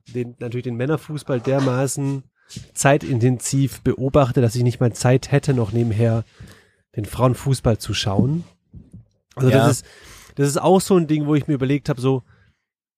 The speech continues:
Speaker 1: wo oder wie müsste der Frauenfußball, so, da-, dass natürlich der Frauenfußball erstmal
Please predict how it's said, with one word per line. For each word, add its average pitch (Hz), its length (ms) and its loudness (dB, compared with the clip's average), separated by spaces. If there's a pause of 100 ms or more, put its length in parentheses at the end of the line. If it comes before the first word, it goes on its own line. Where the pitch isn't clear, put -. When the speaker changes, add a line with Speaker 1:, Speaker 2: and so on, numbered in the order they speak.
(720)
Speaker 1:
wo 147 720 2
oder 127 280 -2
wie 180 240 0
müsste 170 380 2
der 143 140 4
Frauenfußball, 151 880 -2
so, 139 120 0
da-, - 180 -4
dass 131 220 0
natürlich 120 200 4
der 131 100 4
Frauenfußball 127 580 2
erstmal 110 600 -4